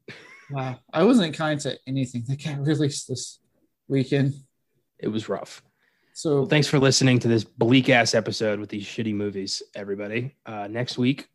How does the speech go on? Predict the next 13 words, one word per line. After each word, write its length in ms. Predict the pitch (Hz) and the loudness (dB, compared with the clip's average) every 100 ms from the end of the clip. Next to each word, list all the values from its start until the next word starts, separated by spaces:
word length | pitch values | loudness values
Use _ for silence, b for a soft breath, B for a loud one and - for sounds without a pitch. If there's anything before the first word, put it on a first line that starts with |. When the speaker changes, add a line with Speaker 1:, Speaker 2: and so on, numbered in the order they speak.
| - | -10
Speaker 2:
we're 120 | 107 | -4
bound 300 | 113 107 120 | 0 2 0
to 40 | |
have 200 | 107 104 | -2 -4
better 180 | 104 101 | -4 -6
films 300 | 98 104 104 | -6 -10 -10
to 60 | 107 | -10
talk 240 | 98 98 | -10 -12
about. 340 | 98 98 135 - b b b b - | -10 -8 -10 -12 b b b b -12
We've 100 | 110 | -2
got 180 | 107 98 | -2 0
the 80 | |
long-awaited 760 | 110 113 113 110 110 107 104 | 0 2 2 2 0 0 -4